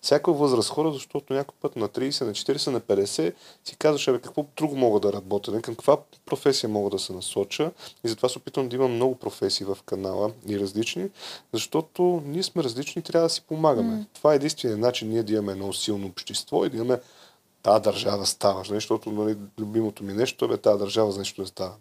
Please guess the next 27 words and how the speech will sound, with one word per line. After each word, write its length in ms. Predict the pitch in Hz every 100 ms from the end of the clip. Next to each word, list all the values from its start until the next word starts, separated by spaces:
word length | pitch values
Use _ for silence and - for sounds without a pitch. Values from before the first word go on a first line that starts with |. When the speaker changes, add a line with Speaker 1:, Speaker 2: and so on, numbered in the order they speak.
| 107
Speaker 1:
Ние 140 | 107
сме 180 | 113 143
държавата. 640 | 143 151 - 165 151 - - _ _ _ 101
Нали, 120 | 98
ако 280 | 92 - 95
не 100 | 90
става 380 | - 117 127
тази 260 | 117 107 104
държава 380 | 95 101 101 95
за 80 | 90
нещо, 280 | 92 - 170
ние 180 | 123 104
сме 340 | 120 131 139 _ _ _ _
проблем 440 | 135 131 170 175
в 120 | 120 98
това 160 | - 190
нещо. 120 | 220
Speaker 2:
Да, 260 | 208 214 214 -
ние, 280 | 220 220 220
Speaker 1:
И 60 | 226
да, 220 | 113 247
Speaker 2:
ние 180 | 226 233
допринасяме 800 | 208 240 240 226 220 247 240 202
за 60 | 175
този 300 | - 180 -
проблем. 340 | - 190 196
Speaker 1:
Абсолютно, 440 | 190 190 254 269